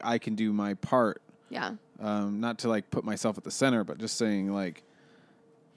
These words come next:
Speaker 1: I, I will also be correcting people's pronouns and being as aggressive and loud as I can about this whole system.
Speaker 2: Yeah.
Speaker 1: You
Speaker 2: Yeah.
Speaker 1: know, and so you don't have to do it alone, at least, you know. But there was, I guess, an initial move of
Speaker 2: Well, and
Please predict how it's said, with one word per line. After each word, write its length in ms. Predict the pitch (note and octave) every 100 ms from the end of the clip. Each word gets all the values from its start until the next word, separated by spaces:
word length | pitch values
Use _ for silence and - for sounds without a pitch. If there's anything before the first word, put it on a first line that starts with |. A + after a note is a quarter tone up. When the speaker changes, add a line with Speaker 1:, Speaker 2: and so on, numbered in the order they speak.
| - - - - _ -
Speaker 1:
I, 240 | G#3 B2 B2 G2 G#2+
I 200 | A2+ C3
will 180 | C3 A#2+
also 320 | A2 C#3 -
be 120 | A2+ G#2
correcting 380 | - G#2+ G2+
people's 240 | G2 G2+ F#2+
pronouns 520 | - G2+ G2 G2 F#2+
and 100 | G2
being 180 | G#2 G2+
as 120 | F#2+
aggressive 440 | G2 G2+ G2 G2+
and 120 | F#2+ F#2+
loud 180 | F#2+ F#2+
as 100 | G#2
I 160 | A2+
can 220 | - G#2+
about 360 | G2 F#2+ E2 D#2
this 200 | G#2 -
whole 220 | - G#2+
system. 580 | F#2+ - E2 - C#2 D2+ -
Speaker 2:
Yeah. 220 | G3+ G#2+ - - -
Speaker 1:
You 140 | G#2
Speaker 2:
Yeah. 160 | D#3+ G2
Speaker 1:
know, 160 | F#2+ -
and 160 | A2 G#2+
so 120 | A#2
you 140 | A2
don't 140 | A2 A2
have 80 |
to 80 | G#2
do 100 | G#2
it 60 | G2+
alone, 360 | G2 B2 C3 A#2
at 120 | G2+
least, 340 | G2 G#2 -
you 100 | G2+
know. 300 | G2 G2 G2 - - - - -
But 140 | A#2+
there 100 | C3
was, 220 | C3 -
I 140 | C#3+ B2
guess, 240 | B2 A#2+
an 60 | B2
initial 380 | A#2 A#2+ - A#2
move 420 | A2+ B2+ B2+ A2
of 200 | G#2 G2 - - C#4+
Speaker 2:
Well, 180 | G4
and 80 | D#4